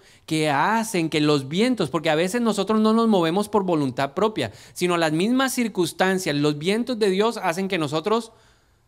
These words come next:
nos movamos. Pero hay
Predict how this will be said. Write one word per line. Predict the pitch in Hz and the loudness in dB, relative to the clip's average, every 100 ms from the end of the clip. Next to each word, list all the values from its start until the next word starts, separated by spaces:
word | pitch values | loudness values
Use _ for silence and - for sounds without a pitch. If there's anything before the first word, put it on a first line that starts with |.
| _ _ _ _ _ 127 | _ _ _ _ _ 0
nos | 139 | 2
movamos. | 131 123 120 110 98 - - _ _ _ _ _ _ - | 4 2 0 -4 -8 -16 -20 _ _ _ _ _ _ -2
Pero | 160 147 127 | 0 2 2
hay | 127 156 156 120 120 | 2 2 0 -4 -6